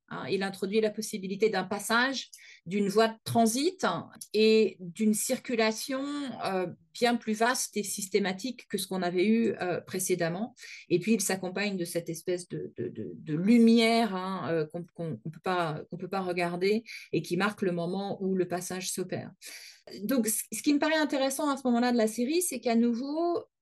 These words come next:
on constate que les mondes, euh, deviennent de moins en moins étanches les uns aux autres. On, on, on voit s'opérer des passages.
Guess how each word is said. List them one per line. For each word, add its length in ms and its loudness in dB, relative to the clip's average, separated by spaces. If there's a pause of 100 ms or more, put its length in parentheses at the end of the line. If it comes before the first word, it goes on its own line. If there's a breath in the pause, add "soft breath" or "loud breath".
(140)
on 60 -2
constate 420 -2
que 100 -4
les 180 2
mondes, 460 -2 (300)
euh, 240 -4
deviennent 500 0
de 120 6
moins 300 4
en 100 4
moins 300 2
étanches 640 -2
les 240 0
uns 200 0
aux 140 0
autres. 440 -2
On, 180 -6
on, 100 -4 (120)
on 60 -4
voit 180 4
s'opérer 420 6
des 140 2
passages. 640 -4